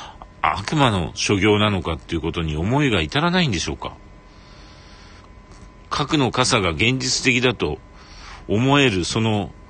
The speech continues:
なんていうかな、根拠のなさ、根拠のない楽観と、まあ、悪魔との契約だと私は思いますけども、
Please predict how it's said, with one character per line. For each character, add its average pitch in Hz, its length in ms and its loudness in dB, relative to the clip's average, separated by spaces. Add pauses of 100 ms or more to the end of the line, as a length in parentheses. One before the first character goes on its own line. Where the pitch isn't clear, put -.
(640)
な 110 180 -4
ん 123 60 -6
て 107 100 -6
い 104 40 0
う 85 40 -4
か 85 80 -6
な、 80 280 -6 (1120)
根 151 180 4
拠 127 140 2
の 101 140 0
な 113 160 2
さ、 78 300 -2 (760)
根 156 200 2
拠 131 100 0
の 110 140 0
な 127 180 2
い 98 80 2
楽 92 220 0
観 110 280 -2
と、 98 360 0 (560)
ま 95 140 2
あ、 87 300 0
悪 127 160 -2
魔 143 140 2
と 107 120 -2
の 90 100 -2
契 117 220 2
約 131 260 2
だ 131 120 2
と 104 140 0
私 87 300 -2
は 90 80 2
思 87 200 0
い 98 80 2
ま 101 120 0
す - 100 -6
け 90 80 0
ど 76 80 -4
も、 76 240 -8